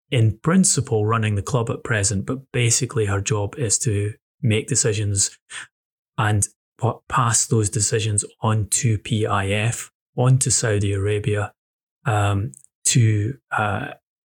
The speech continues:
rubber stamp. And if Saudi Arabia aren't happy with them, they will say, "No, we're not taking this particular individual. Um, how about these individuals we propose?" And ultimately, Saudi Arabia, as, uh, the eighty percent owners of the club,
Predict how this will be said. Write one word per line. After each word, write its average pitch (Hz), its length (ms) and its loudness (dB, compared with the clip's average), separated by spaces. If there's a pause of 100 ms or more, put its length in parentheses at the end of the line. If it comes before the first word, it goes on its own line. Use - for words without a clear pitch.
(120)
rubber 110 260 4
stamp. 104 500 -2 (400)
And 107 140 0
if 101 140 -2 (140)
Saudi 127 280 2
Arabia 113 320 0
aren't 101 200 -2
happy 135 300 0
with 113 220 0
them, 104 240 -2 (320)
they 113 220 4
will 104 140 2
say, 104 380 0
"No, 104 380 0
we're 110 160 0
not 110 260 -2
taking 113 360 -2
this 101 140 -2
particular 104 500 -6
individual. 95 800 -2
Um, 98 380 -4 (220)
how 110 180 2
about 98 360 0 (360)
these 104 280 2
individuals 98 640 -4
we 98 60 -2
propose?" - 680 -2 (220)
And 113 180 -4
ultimately, 113 840 0 (260)
Saudi 110 280 2
Arabia, 104 460 0
as, 107 400 -2 (580)
uh, 101 300 0
the - 160 -2
eighty - 220 -4
percent 113 400 -2
owners 104 300 -2
of 98 80 -6
the 95 100 -4
club, 95 320 -4